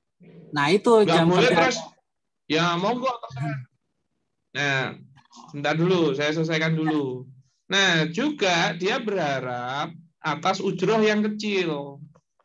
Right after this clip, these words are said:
Speaker 2: Tidak seperti pada umumnya. Nah, ini solusinya adalah kalau ujrohnya itu inginnya kecil, misalnya kayak tadi jenengan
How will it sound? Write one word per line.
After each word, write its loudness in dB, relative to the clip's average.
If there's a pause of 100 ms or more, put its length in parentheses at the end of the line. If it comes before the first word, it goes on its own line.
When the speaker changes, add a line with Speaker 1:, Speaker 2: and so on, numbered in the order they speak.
(500)
Speaker 2:
Tidak 2
seperti -6
pada 2
umumnya. 0 (960)
Nah, 2
ini 0
solusinya -2
adalah -6
kalau -2
ujrohnya -2
itu -4
inginnya -6
kecil, -6 (400)
misalnya 0
kayak -2
tadi -2
jenengan -4